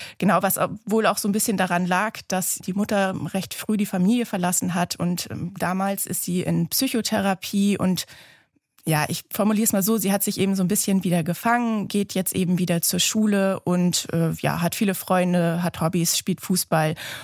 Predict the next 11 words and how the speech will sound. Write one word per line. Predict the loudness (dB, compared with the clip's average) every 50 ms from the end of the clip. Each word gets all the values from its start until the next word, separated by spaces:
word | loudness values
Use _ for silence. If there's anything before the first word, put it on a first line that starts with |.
| -6 -2
und | 0 0 2 2
eigentlich | 0 0 0 0 -2 -2 0 2
läuft | 2 2 2 2 0 -2
es | -2 -2 0
ganz | 0 0 2 2 0 -2
gut | -2 -4 -10 -10 -8 -6
bei | -6 -6 -6
ihr. | -6 -8 -8 -8 -6 -6 -6 -8 -10 _ _ _ -20 -20 -20 -20 -20 -20 _ _ _ _ _ 0
Bis | 0 0 0 0 -2
zu | -2 -2 -2 0
diesem | -2 -2 0 0 0 -2